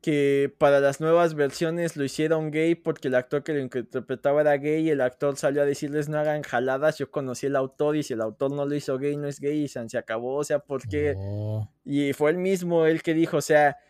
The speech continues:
Speaker 1: "No estoy en contra de la comunidad, pero pues si el autor lo pensó de una forma, no lo cambies".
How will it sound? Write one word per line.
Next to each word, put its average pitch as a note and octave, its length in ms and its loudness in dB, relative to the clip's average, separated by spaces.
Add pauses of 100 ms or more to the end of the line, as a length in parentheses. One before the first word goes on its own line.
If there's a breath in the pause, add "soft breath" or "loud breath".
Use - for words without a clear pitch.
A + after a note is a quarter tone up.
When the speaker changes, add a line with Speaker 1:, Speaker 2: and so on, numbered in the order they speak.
(140 soft breath)
Speaker 1:
"No D#3 120 -4
estoy F3 240 2
en E3 100 -2
contra E3+ 300 0
de D#3+ 60 6
la C#3+ 80 4
comunidad, C#3+ 580 0
pero C#3 280 2
pues C3 200 -6
si B2+ 80 -4
el B2 80 0
autor B2 300 0
lo E3+ 180 -2
pensó C#3+ 280 -4
de D#3+ 60 -4
una E3 180 -4
forma, D3+ 360 -4
no D3+ 180 -4
lo D#3 220 0
cambies". D3+ 640 -4